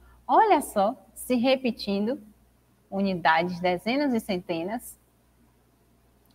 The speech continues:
Tudo isso pra facilitar o nosso entendimento. Por isso que eu disse que era genial esse sistema de numeração decimal. Genial quem criou isso aí. Porque mesmo que o número vá aumentando, a gente sempre tem unidades, dezenas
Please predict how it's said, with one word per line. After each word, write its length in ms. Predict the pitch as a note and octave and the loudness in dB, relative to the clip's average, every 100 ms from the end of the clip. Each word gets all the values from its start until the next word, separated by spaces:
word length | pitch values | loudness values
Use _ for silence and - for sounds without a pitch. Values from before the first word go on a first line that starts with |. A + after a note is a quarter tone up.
| _ _ _ - | _ _ _ 2
Tudo 260 | G#4+ A4+ | 4 6
isso 220 | F4+ D#4+ F4+ | 4 2 -2
pra 160 | F4 | -4
facilitar 680 | E4+ F4+ - E4+ D#4+ - C4+ | 2 0 2 -2 -2 4 6
o 80 | F4+ | 6
nosso 260 | D4 B3 A#3 | 4 2 -2
entendimento. 600 | A3+ A3 G3 D#3+ F#3+ B3+ | 0 0 0 -2 -6 2
Por 160 | F4 | 4
isso 240 | F4 F4 G#4 | 4 -2 0
que 60 | |
eu 160 | F#4+ B3+ | 2 2
disse 340 | G#3+ A3+ A#3 | 2 -4 -6
que 120 | - | 2
era 200 | A#3 A#3 A#3 - - _ | 4 4 -2 -16 -20 _
genial 680 | E3+ A3+ G4+ A4 B3+ G#3 A3 | 0 4 6 6 6 6 4
esse 200 | A3 A3+ | 0 -6
sistema 600 | - G#3 - F#3+ F#3+ F#3+ - _ | -8 -10 -4 -2 -2 -4 -12 _
de 200 | F#3 G#3 | 0 2
numeração 600 | A3+ G#3 G#3 G3+ - F#3+ | 4 4 4 2 0 -4
decimal. 580 | F#3 F#3 - D#3+ D3+ - - _ _ _ _ - | 0 0 -2 -12 -10 -10 -12 _ _ _ _ -6
Genial 720 | G#3+ G3+ F4+ A4 G4+ A3 A3 | -4 -2 -2 0 2 4 2
quem 160 | A3+ A3+ | 0 -4
criou 460 | - A3 F#3+ G3 - _ _ | -2 -2 -2 -4 -10 _ _
isso 240 | G3 G3+ G#3+ | -10 -6 -4
aí. 240 | E3 D3+ - _ _ _ - | -4 -6 -16 _ _ _ -20
Porque 240 | - D#4 | -2 0
mesmo 440 | C4+ C#4+ F#4+ G4+ | 2 2 4 2
que 100 | F#4 | 2
o 60 | E4+ | 2
número 340 | B3 B3 A#3+ | 4 2 2
vá 160 | F#3+ G3 | 4 4
aumentando, 640 | F#3+ A#3 A#3+ G3+ F#3+ G#3+ | 4 2 -2 -2 -2 0
a 60 | B3+ | 0
gente 180 | C4 C4 | -2 -4
sempre 340 | E4 F4+ D4+ | -6 -6 -8
tem 240 | - G#3 A3+ | -8 -8 -2
unidades, 600 | C4 B3+ G#3+ G#3+ A#3+ B3 | 0 2 2 2 2 0
dezenas 600 | B3 G#3+ - G#3 B3 | 0 0 -2 -4 -4